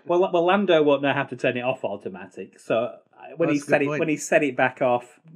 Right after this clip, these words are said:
Speaker 1: to aim for that tiny little time step in the,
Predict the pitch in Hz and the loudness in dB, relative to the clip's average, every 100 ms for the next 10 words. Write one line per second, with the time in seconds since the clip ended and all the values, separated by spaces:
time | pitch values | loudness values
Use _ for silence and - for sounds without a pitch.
0 | 165 127 _ 151 147 135 127 131 123 - | -20 -20 _ -6 -2 -2 -2 -4 -6 -6
1 | - 123 120 120 120 120 123 117 110 117 | -4 -2 -2 -4 -6 -6 -6 -6 -8 -10
2 | 120 117 113 | -10 -10 -10